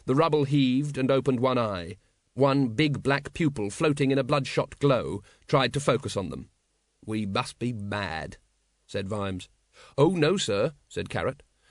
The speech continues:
"There's plenty of precedents. In eleven thirty-five, a hen was arrested for crowing on Soul Cake Thursday,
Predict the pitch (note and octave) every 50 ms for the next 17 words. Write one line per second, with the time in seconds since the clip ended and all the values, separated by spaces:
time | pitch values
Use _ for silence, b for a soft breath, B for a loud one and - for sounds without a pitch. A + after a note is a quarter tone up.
0 | _ _ - C3+ C#3 D3 - E3 G3+ F#3+ G#3 G#3+ G3+ - - G3 G3+ - A2 G2+
1 | A2+ C#3+ - - - - _ _ _ b b b b - D#3 D#3+ D#3 E3 G3 G#3+
2 | A#3+ G#3+ - G#3 F#3+ F#3 F3+ E3 D3 G3 G3 E3+ C#3+ C#3+ D#3 D3 C#3 F3 A3 A3
3 | D3+ B2 B2 C3+ C#3 D#3 D3+ E3 E3 C#3+ D#3+ D3 C#3+ D3+ C#3+ - - F#3+ F#3 C#3
4 | B2+ C#3+ C#3+ C#3 D3 C#3+ - E3+ F3 E3 D3 - F3+ F#3 F#3+ - - F3+ F3+ G3
5 | A3 G#3+ - A2 - - -